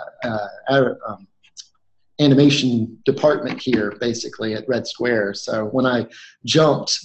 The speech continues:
uh, I came over here, and they had done a lot of out-,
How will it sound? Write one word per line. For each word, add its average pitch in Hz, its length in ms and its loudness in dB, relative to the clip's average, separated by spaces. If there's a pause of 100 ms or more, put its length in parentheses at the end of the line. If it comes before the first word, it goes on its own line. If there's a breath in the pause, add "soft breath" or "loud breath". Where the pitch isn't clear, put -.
uh, 120 420 0
I 113 80 -8
came 143 260 4
over 131 240 4
here, 131 240 6
and 110 260 0 (320 soft breath)
they 135 80 6
had 127 140 6
done 131 140 4
a 123 40 4
lot 123 200 2
of - 80 -2
out-, 131 240 -2